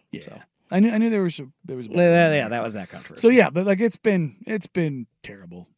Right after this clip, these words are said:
Speaker 1: through that point. But again, like, like, like you said, Jeff, that I look at that and I go, "No way. No,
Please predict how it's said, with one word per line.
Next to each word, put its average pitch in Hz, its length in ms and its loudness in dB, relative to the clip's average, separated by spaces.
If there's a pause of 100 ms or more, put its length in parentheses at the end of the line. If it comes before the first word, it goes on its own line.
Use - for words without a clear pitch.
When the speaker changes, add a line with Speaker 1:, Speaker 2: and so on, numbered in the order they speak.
Speaker 1:
through 120 200 -12
that 104 180 -20
point. 113 260 -16 (220)
But 294 100 -2
again, 294 200 2
like, 180 200 0 (140)
like, 254 260 -6
like 247 220 0
you 226 80 4
said, 160 180 -4
Jeff, 113 240 -16
that - 160 -4 (240)
I 277 200 2
look 240 280 4
at 220 120 -2
that 226 120 2
and 185 100 -4
I 180 60 2
go, 147 380 -4 (1120)
"No 220 180 -6
way. - 140 -20 (640)
No, 370 260 -8